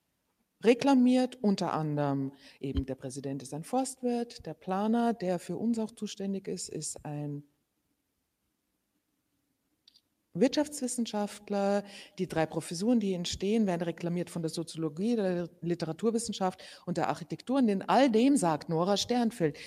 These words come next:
wird ihr auch noch zugemutet, dass sie sich interessensgeleitet, unsolidarisch mit dem Ort, an dem sie arbeitet, der Kunsthochschule, verhält und zustimmt, dass die eine,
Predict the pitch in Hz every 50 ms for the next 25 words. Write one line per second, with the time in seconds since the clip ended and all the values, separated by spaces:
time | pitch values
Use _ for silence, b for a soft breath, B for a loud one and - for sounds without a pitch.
0 | B B B B B B B B B - 190 190 190 - - 247 302 - - 233
1 | 202 214 208 - - - - 262 294 330 427 403 349 269 214 196 190 190 - 196
2 | 185 - 202 180 - - 196 180 175 - - - _ _ _ _ _ _ _ _
3 | _ - - 196 - 208 254 - - 330 - - 240 214 202 196 202 202 196 -
4 | - _ _ 262 285 349 359 311 277 254 233 226 - 196 190 196 190 220 208 -
5 | - - 196 202 - 202 214 202 - - 208 262 277 - 226 214 202 208 208 180
6 | 185 - - - 415 330 208 - - 165 - 180 - - 262 247 - 165 - -
7 | 165 156 151 156 - _ _ _ _ _ - - 180 170 170 165 160 165 - -
8 | 196 185 190 - - - - 349 381 415 427 - - - 165 143 131 120 120 120
9 | - - - _ _ _ _ _ _ _ _ _ _ _ _ _ _ _ _ _
10 | _ _ _ _ _ _ _ _ _ _ - 185 180 - - - - - - 190
11 | 240 285 359